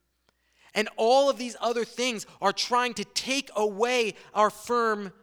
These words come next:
foundation. Why should we avoid in these things?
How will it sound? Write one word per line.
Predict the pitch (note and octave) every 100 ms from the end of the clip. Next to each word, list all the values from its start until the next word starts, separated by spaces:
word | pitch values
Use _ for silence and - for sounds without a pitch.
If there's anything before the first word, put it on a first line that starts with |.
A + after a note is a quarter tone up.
| _ _
foundation. | - G#3 F#3+ F#3+ F3+ - C3 F#2+ _ _ _ _ _ _ _ _ _ -
Why | D#3 A3+ C4+
should | C4+ B3+ A3+
we | B3
avoid | F#3 A#3 C4
in | A#3+
these | A3 G#3
things? | F#3+